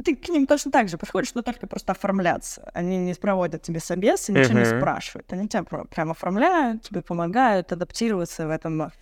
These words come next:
Speaker 1: сложном, страшном, а, трудовом, а, мире, э, знаешь, вот, который Т К Р Ф, вот они вот про это больше.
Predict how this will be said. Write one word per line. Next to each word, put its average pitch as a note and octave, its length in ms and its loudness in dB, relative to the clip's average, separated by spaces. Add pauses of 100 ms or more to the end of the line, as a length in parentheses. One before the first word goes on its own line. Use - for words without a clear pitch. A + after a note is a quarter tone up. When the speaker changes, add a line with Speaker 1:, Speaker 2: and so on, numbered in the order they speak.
(120)
Speaker 1:
сложном, G3+ 600 0
страшном, E3+ 640 -4 (300)
а, D#3 260 0
трудовом, E3+ 720 0
а, C#3 480 -2
мире, D#3+ 540 0
э, E2+ 240 -6
знаешь, C#3+ 300 -6
вот, G#2 120 -14
который - 320 -6
Т - 160 -4
К - 80 -14 (160)
Р D3 60 -4
Ф, D#3+ 240 -4
вот - 160 -14
они D3 160 -4
вот C#3+ 140 -6
про C3+ 180 -6
это - 260 -10
больше. - 380 -12